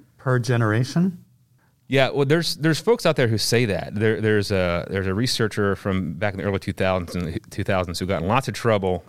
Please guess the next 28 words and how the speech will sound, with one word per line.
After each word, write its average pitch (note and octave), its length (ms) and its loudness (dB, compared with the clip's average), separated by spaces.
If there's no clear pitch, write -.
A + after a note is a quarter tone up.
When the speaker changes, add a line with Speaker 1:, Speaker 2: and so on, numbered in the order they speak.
Speaker 2:
academically, F2+ 600 -4
not F2 200 -2
real F2+ 140 -2
trouble, E2+ 420 -4
for A2 220 0
making A#2+ 340 2
the G2+ 100 2
argument F#2 480 0
that E2+ 160 -4
generationally F#2+ 1080 0
there's, F#2+ 220 -4
there's F#2 240 -2
a F2+ 80 0
natural G2 580 0
proficiency. F2+ 960 -4
So - 160 0
he G2+ 120 0
came A2 280 2
up G#2 140 2
with F#2+ 100 -2
this, G2 160 -2
his F#2+ 160 0
name's F#2+ 200 -2
Mark G2 280 -2
Prensky, F#2+ 320 -4
he F#2 100 -2
came G2 240 -4
up, F2+ 160 -4